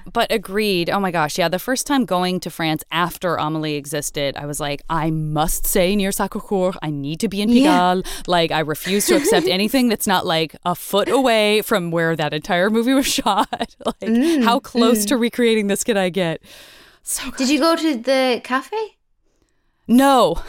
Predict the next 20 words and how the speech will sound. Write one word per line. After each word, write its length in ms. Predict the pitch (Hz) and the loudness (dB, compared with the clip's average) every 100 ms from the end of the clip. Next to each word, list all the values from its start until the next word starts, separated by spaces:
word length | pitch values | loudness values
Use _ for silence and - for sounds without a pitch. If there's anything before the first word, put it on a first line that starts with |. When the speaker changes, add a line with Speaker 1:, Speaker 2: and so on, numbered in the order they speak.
| - | -4
Speaker 1:
<laughs> 240 | 320 - 330 - 311 - - | -4 -2 -4 -4 -10 -8 -4
Speaker 2:
It's 280 | 330 339 330 | -4 -2 2
Speaker 1:
After 120 | 392 | 2
Speaker 2:
still 120 | 466 453 | 4 4
Speaker 1:
all 120 | 302 | 4
Speaker 2:
there. 0 | 254 | 4
Speaker 1:
that, 320 | 233 - - | 4 2 0
Speaker 2:
It 140 | 285 247 | -2 0
Speaker 1:
I 180 | 427 | -2
Speaker 2:
still 180 | 339 370 | 0 2
Speaker 1:
didn't 140 | 370 285 | 2 2
know 60 | |
Speaker 2:
looks 120 | 320 320 | 2 2
Speaker 1:
where 120 | 262 | 2
it 40 | |
Speaker 2:
like 120 | - | 2
Speaker 1:
was. 20 | 247 208 | 2 0
Speaker 2:
it. 60 | 208 - | -2 -4
Speaker 1:
Yeah. 340 | 233 233 156 - | 2 4 2 2
Speaker 2:
But 260 | 226 226 | 0 0